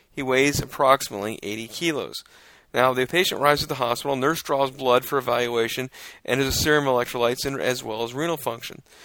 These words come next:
The physicians agree, uh, with your assessment that the patient is significantly dehydrated.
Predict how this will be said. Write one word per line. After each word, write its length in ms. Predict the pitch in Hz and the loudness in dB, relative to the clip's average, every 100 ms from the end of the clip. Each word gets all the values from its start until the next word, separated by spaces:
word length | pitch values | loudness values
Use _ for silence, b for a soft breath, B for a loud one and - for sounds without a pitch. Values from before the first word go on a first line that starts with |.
| B B | B B
The 120 | - 127 | -4 -2
physicians 380 | 135 185 196 | 2 2 2
agree, 440 | 175 151 139 131 139 B B B | -4 -2 0 0 -4 B B B
uh, 180 | - 120 | 2 4
with 180 | 117 127 | 4 0
your 120 | 170 | 2
assessment 480 | 170 - 120 135 131 | 2 2 2 0 -8
that 40 | |
the 120 | - 120 | -2 -2
patient 260 | 120 123 | 0 -2
is 100 | 113 | -4
significantly 580 | - 123 131 147 127 127 | -2 0 -2 -2 -4 -4
dehydrated. 920 | 127 120 113 147 151 139 117 104 - | -4 -8 -4 0 0 2 0 -2 -8